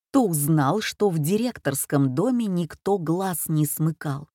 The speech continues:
Всю ночь голландец ходил по комнатам. Стонал, охал, хлопал дверями. Татарин-сторож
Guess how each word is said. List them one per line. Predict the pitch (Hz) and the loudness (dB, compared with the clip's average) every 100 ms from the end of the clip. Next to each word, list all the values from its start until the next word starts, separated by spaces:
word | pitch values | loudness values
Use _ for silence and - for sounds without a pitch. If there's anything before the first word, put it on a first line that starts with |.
| _ _ _ - | _ _ _ -12
Всю | - - 175 | -8 -2 -2
ночь | 185 180 185 175 - - | 0 -2 0 -2 -2 -2
голландец | 156 156 160 156 143 143 - | 0 2 2 0 2 0 0
ходил | - 151 143 143 135 - | -2 0 2 0 0 0
по | 143 | 0
комнатам. | - 156 135 113 117 - - - _ _ _ | 2 2 2 0 -8 -10 -12 -14 _ _ _
Стонал, | - - - 156 139 143 160 180 151 127 - | -12 -10 0 2 4 4 2 0 -2 -4 -2
охал, | 156 202 185 147 - 139 | 2 2 2 0 0 0
хлопал | 139 - 135 160 202 - 208 185 | 0 -2 0 0 -2 -2 -2 0
дверями. | 160 175 220 123 131 127 160 - _ _ _ _ _ _ _ _ _ _ - | 0 0 -2 -4 -6 -8 -12 -14 _ _ _ _ _ _ _ _ _ _ -2
Татарин-сторож | 180 165 190 139 135 - - 208 247 143 - | -2 0 0 2 0 -2 -2 -2 -2 -6 -10